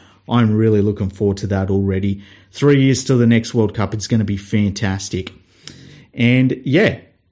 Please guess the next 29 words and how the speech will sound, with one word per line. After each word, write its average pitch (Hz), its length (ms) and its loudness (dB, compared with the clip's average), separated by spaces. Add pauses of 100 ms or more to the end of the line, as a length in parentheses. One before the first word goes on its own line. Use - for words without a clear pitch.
(260)
that's 135 200 -2
all 147 140 4
I 143 60 4
have 147 140 0
to - 80 -10
say 156 180 4
so 151 200 2
far 151 260 2
in 147 60 4
the 139 60 2
World 139 240 0
Cup. 165 300 -4 (420)
Thank 180 240 2
you 185 100 4
for - 140 -2
listening 113 360 0
to - 80 -20
Fergo 110 360 0
and 92 80 -4
the 87 60 -10
Freak. 113 400 0 (420)
Uh, 98 300 -2
I 113 60 -4
hope 156 200 2
you're 135 160 4
enjoying 117 400 2
World 107 220 0
Cup 107 240 -4
games. 104 600 -4